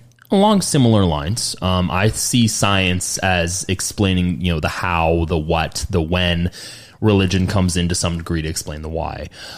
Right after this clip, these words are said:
Um, they're two separate things. And I grew up, and I, we've talked about this in other episodes. I've grew, I grew up, uh, you know, in a relatively evangelical household. I was in church for a very long time. Um,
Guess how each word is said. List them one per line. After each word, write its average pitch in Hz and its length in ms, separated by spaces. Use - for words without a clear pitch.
Um, 87 760
they're 135 160
two 160 220
separate 135 320
things. - 360
And 104 420
I 92 200
grew 110 260
up, - 260
and - 80
I, 85 400
we've 110 160
talked 104 220
about 98 60
this 95 120
in 101 60
other 95 160
episodes. 87 360
I've 104 140
grew, 107 220
I 87 120
grew 98 220
up, 110 160
uh, 85 400
you 92 160
know, 80 80
in 90 80
a 85 120
relatively 87 540
evangelical 92 520
household. 95 420
I 110 60
was 82 180
in 80 80
church - 320
for 90 160
a 82 60
very 131 240
long 73 180
time. 92 420
Um, 85 560